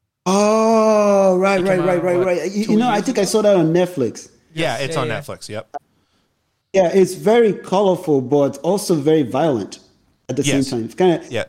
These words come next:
Speaker 1: and, but the art, the art is, like, I, I recall there's a guy with a special ability to create mushrooms. I, I just remember, like, how beautiful the art is.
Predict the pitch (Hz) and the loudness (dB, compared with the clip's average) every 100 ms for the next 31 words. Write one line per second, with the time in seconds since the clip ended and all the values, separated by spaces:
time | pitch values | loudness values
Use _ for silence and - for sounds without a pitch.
0 | - 180 185 170 190 233 233 - 180 185 | 0 0 2 2 2 2 0 -2 -2 2
1 | 220 269 - 180 165 151 - - - - | 0 0 0 2 4 2 0 -8 -14 -18
2 | _ _ - 160 151 - 175 156 160 165 | _ _ -2 0 0 -4 -6 0 0 2
3 | 208 170 143 147 165 196 165 151 127 - | 2 2 0 0 2 2 4 2 0 -2
4 | 156 - 160 135 143 139 139 131 - 139 | -4 0 0 2 0 0 -2 -6 -2 -2
5 | 135 127 131 131 123 117 135 127 - - | 0 0 0 -2 -2 0 0 -2 -6 -12
6 | - 175 - 165 165 180 170 165 143 131 | -4 -4 0 2 2 2 2 2 2 -2
7 | - _ _ _ - 143 143 - - _ | -12 _ _ _ -4 -2 0 -4 -16 _
8 | _ _ _ _ _ _ _ _ _ _ | _ _ _ _ _ _ _ _ _ _
9 | - 190 156 104 165 196 180 135 151 170 | -2 0 0 -2 0 0 2 2 2 2
10 | 131 147 123 | 0 -2 -2